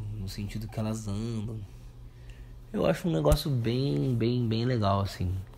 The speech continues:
É uma cidade que eu moraria, apesar do clima, que é uma merda. O clima é toscamente escroto. E, meu Deus do céu.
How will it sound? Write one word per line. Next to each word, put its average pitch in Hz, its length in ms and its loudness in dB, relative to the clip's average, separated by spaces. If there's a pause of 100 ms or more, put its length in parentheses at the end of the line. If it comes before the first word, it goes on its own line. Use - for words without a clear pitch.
(380)
É - 60 -2
uma 120 160 6
cidade 117 280 6
que - 80 0
eu 131 60 8
moraria, 127 640 4
apesar 120 520 6
do 143 140 2
clima, 131 400 4
que 147 160 2
é 147 100 4 (320)
uma 139 200 2
merda. 110 360 0 (1160)
O - 60 -4
clima 107 520 0
é 117 240 0 (1040)
toscamente 131 800 4
escroto. 139 720 2 (1300)
E, 113 580 4
meu 113 260 4
Deus 131 380 4
do 170 80 2
céu. 123 460 2